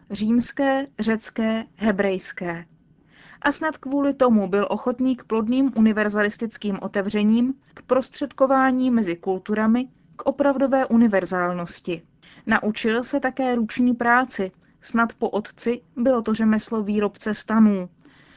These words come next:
což je nutno pravděpodobně chápat, že zpracovával hrubou kozí vlnu nebo vlákna lnu,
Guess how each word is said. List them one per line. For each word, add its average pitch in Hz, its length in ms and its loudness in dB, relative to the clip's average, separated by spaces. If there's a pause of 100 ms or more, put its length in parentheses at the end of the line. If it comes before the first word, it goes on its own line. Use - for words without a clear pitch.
(120)
což - 240 -4
je 330 100 2
nutno 240 420 4
pravděpodobně 202 760 -2
chápat, 202 580 0 (400)
že 254 160 2
zpracovával 214 960 0
hrubou 226 460 0
kozí 185 380 -4
vlnu 208 360 2 (360)
nebo 226 300 2
vlákna 196 520 2
lnu, 196 340 -2